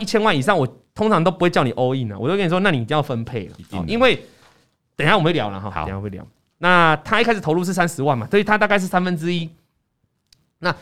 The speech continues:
Speaker 1: 操作频频呢，有亏有赚、啊，大概就是平均赚十趴左右了哈。那之后就越投越多，短短不到半年就投了六十万的资金，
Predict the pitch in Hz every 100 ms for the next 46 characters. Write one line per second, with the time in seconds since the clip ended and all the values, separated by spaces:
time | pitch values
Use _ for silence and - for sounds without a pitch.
0 | - _ - 254 254 240 165 160 165 127
1 | 135 131 110 - 165 101 98 - 92 -
2 | _ _ - 190 254 247 247 240 165 180
3 | 196 196 151 - 113 127 117 - - 98
4 | 87 71 - 87 - _ _ _ _ _
5 | - 143 139 131 120 113 107 104 107 -
6 | _ 269 294 285 277 254 185 180 233 208
7 | 208 196 190 185 185 _ _ _ 226 269
8 | 247 208 262 247 262 226 175 147 156 214
9 | 202 175 - 143 160 156 254 247 160 -
10 | 147 170 131 - 135 123 - 110